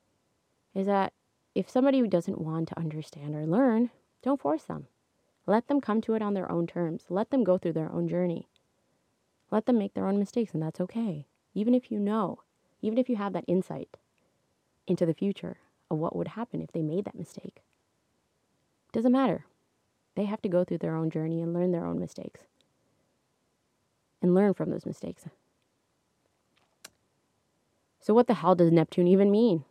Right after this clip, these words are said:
So, in terms of the collective energies, Uranus is when you have that awakening that there is something bigger and greater than our current existence. With the cosmos,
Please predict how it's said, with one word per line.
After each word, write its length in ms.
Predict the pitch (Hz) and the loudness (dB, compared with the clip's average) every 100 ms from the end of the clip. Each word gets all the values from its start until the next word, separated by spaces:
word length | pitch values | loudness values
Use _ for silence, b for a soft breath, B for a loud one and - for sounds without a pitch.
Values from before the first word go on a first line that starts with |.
| _ _ _ _ _ _ _ _ _ _ _ _ _ _ _ _ _ _ | _ _ _ _ _ _ _ _ _ _ _ _ _ _ _ _ _ _
So, 480 | - 190 190 185 - _ _ _ _ _ _ - | -6 0 2 2 0 _ _ _ _ _ _ -2
in 80 | 202 | 2
terms 220 | 233 240 | 4 4
of 60 | 185 | 2
the 60 | |
collective 400 | - 160 220 160 | -2 -2 -2 -2
energies, 500 | 160 - - - 170 _ _ _ _ _ _ _ _ _ _ _ - | -4 -8 -8 -10 -12 _ _ _ _ _ _ _ _ _ _ _ -4
Uranus 520 | 202 285 180 165 - | 2 4 4 0 -4
is 80 | 156 | -6
when 140 | 160 | -4
you 80 | 165 | -2
have 160 | 165 | -2
that 100 | 165 | -2
awakening 580 | 160 160 202 165 156 165 - _ _ _ _ _ _ _ _ _ _ _ - | 0 2 2 0 -4 -6 -14 _ _ _ _ _ _ _ _ _ _ _ 2
that 120 | 196 | 4
there 140 | 208 | 4
is 80 | 202 | 2
something 500 | - 226 226 214 165 - | 2 -2 0 -2 -4 -4
bigger 360 | 175 165 165 - | -2 0 -2 -4
and 160 | 180 | -8
greater 440 | 165 165 165 156 151 _ _ _ _ _ _ - | -4 -2 -2 -4 -8 _ _ _ _ _ _ -6
than 140 | 160 | -2
our 240 | 160 156 151 | 0 -2 -4
current 320 | - 185 175 | -6 -6 -6
existence. 720 | - - - - - _ _ _ _ _ _ _ _ _ _ _ _ _ _ _ _ _ _ _ - | -10 -14 -20 -20 -20 _ _ _ _ _ _ _ _ _ _ _ _ _ _ _ _ _ _ _ -4
With 100 | 165 | -4
the 60 | |
cosmos, 720 | - 156 151 151 - 170 - | 0 2 2 -2 -10 -12 -20